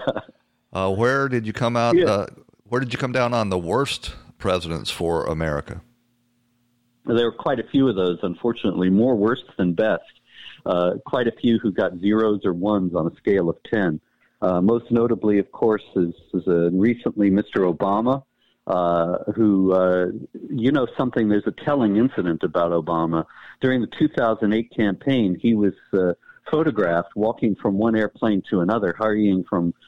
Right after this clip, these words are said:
Speaker 2: from, uh, wha-, whatever he w-, w-, one travel, uh, one political engagement to another, and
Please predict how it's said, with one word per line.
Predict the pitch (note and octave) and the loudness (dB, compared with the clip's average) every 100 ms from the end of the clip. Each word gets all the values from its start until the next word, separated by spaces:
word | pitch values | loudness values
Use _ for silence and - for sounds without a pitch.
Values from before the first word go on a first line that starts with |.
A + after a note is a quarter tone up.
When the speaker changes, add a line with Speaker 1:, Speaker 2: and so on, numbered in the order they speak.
| - _ | -20 _
Speaker 2:
from, | - F#2+ F2 F2+ | -2 2 2 2
uh, | F2+ F2 | 2 2
wha-, | F2 F#2 | 2 0
whatever | F2 G2+ G#2+ G2 | 2 0 0 0
he | G2 G2 | 0 0
w-, | F2 E2+ | 0 -2
w-, | F#2 E2+ - - _ - _ | -2 -2 -4 -10 _ -20 _
one | G#2 A2 A2 | 0 2 0
travel, | G#2+ - G#2+ G#2 G2+ F#2 F2 F2 | -2 -2 0 0 0 0 0 2
uh, | F2+ | 2
one | F2+ A#2+ C3+ B2 A2 _ _ _ _ - | 2 0 0 -2 -4 _ _ _ _ -2
political | A#2+ A#2+ A#2 G#2+ | 0 0 0 0
engagement | G2+ A2+ A#2+ - F2+ | 2 0 0 -2 -4
to | - | -2
another, | E2+ D#2+ D2+ F2 - | 0 2 0 0 0
and | A2 A2+ G#2+ G#2 | 0 2 0 -2